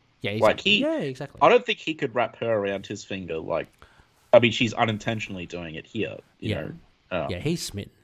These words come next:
Speaker 1: Absolutely smitten. I know, he had the, the, the realization from Miss Lane.
Speaker 2: Even as he said, like, you know, "Jordan's batting out of his league."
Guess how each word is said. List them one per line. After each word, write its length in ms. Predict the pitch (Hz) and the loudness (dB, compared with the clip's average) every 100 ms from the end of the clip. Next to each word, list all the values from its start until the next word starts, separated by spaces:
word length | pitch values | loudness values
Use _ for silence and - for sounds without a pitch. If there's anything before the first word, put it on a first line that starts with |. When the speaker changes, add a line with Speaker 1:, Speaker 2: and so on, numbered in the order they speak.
| - | -12
Speaker 1:
Absolutely 460 | 117 - 98 - - | -10 -8 -10 -10 -12
smitten. 480 | - 90 - 95 - - - _ _ _ _ _ _ _ _ _ _ _ _ _ _ _ _ _ _ _ - | -12 -12 -12 -14 -16 -20 -20 _ _ _ _ _ _ _ _ _ _ _ _ _ _ _ _ _ _ _ -10
I 140 | 95 | -8
know, 120 | 92 | -6
he 140 | 87 98 | -6 -8
had 100 | 90 | -8
the, 120 | 85 - | -12 -8
the, 200 | 90 - - | -8 -8 -10
the 80 | |
realization 880 | 87 95 92 92 - 92 - - - - _ | -6 -4 -4 -6 -8 -10 -10 -12 -14 -18 _
from 200 | - 85 | -10 -8
Miss 220 | 87 - | -8 -8
Lane. 420 | 87 87 90 98 - _ _ _ - | -8 -6 -8 -10 -14 _ _ _ -2
Speaker 2:
Even 220 | 110 101 | 0 2
as 140 | 95 | 0
he 140 | - 92 | 0 -2
said, 260 | - 95 - | 2 0 0
like, 160 | - - - | -6 -6 -10
you 80 | - | -8
know, 60 | - | -6
"Jordan's 340 | - 82 - | -2 -4 -4
batting 400 | - 78 76 50 | -2 0 0 -2
out 140 | 53 - | -2 -2
of 60 | |
his 200 | - - | -4 -6
league." 300 | - 53 55 | -4 -2 -2